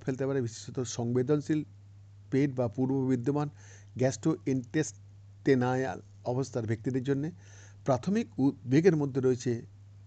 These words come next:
ফোলাভাব, গ্যাস এবং কিছু ক্ষেত্রে হজমজনিত ব্যাধিগুলির সাথে সম্পর্কিত কিছু লক্ষণগুলির বৃদ্ধি, যেমন ইরিটেবল বাওয়েল সিনড্রোম বা gastroesophageal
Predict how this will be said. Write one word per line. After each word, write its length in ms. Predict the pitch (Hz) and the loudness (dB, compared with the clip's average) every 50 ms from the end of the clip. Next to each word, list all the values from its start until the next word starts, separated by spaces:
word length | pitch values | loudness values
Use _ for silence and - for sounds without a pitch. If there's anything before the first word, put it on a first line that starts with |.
| - - | -14 -6
ফোলাভাব, 440 | - 123 127 120 107 110 123 135 135 | -2 0 0 0 0 0 -2 -4 -4
গ্যাস 320 | 127 113 117 113 110 - 127 | -2 -2 -2 -2 -2 -4 -4
এবং 280 | 117 120 117 117 120 - | -4 -4 -6 -6 -8 -8
কিছু 200 | - 127 117 - | -8 -6 -6 -4
ক্ষেত্রে 360 | 135 151 143 - - 160 165 170 170 - - - - - - - - - - | -4 -4 -4 -4 -2 -4 -4 -4 -6 -12 -20 -20 -20 -20 -20 -20 -20 -10 -2
হজমজনিত 580 | - 127 139 165 170 160 143 139 135 131 127 135 | 0 2 4 4 4 4 4 0 0 0 -2 0
ব্যাধিগুলির 420 | 123 120 117 123 117 120 131 131 | 0 0 0 0 0 0 -2 -2
সাথে 220 | - - 113 110 107 | -2 -4 -4 -4 -4
সম্পর্কিত 500 | - - 107 107 113 117 113 135 123 135 | -8 -8 -8 -6 -8 -6 -6 -4 -4 -4
কিছু 240 | - 123 123 120 | -6 -4 -4 -2
লক্ষণগুলির 640 | 113 110 127 123 - - - 143 127 117 113 117 117 | -2 -2 -4 -4 -6 -6 -4 -2 -2 0 0 -2 -2
বৃদ্ধি, 400 | 104 113 110 95 98 - 101 95 - - - - - - - | -2 -4 -8 -8 -8 -12 -12 -14 -14 -16 -20 -20 -16 -8 -4
যেমন 300 | 117 120 123 135 143 139 - - - - - - - - - - | -2 -2 0 0 -2 -4 -6 -14 -20 -20 -20 -20 -20 -8 0 4
ইরিটেবল 480 | 135 139 156 139 165 143 151 151 151 - - - - | 6 6 6 6 4 4 4 2 0 0 -4 -8 -4
বাওয়েল 300 | 120 113 113 123 123 131 127 - - - - | -2 0 2 2 0 0 -2 -6 -18 -20 -14
সিনড্রোম 380 | - - - 135 139 143 151 151 | -6 -2 0 0 0 0 -2 -2
বা 220 | 123 110 104 110 - - - - - | -2 -4 -4 -6 -10 -16 -12 -4 -2
gastroesophageal 2000 | 123 127 123 - - 160 156 156 - - - - - - - - - - - - - - - - - - 156 - - 165 135 - 151 147 123 123 127 131 135 135 139 135 | -2 -2 -2 -4 -4 -4 -4 -4 -6 -14 -20 -20 -20 -20 -20 -20 -20 -20 -20 -20 -20 -20 -20 -12 -4 -4 -2 0 2 2 4 4 4 4 4 2 0 0 0 0 -2 -4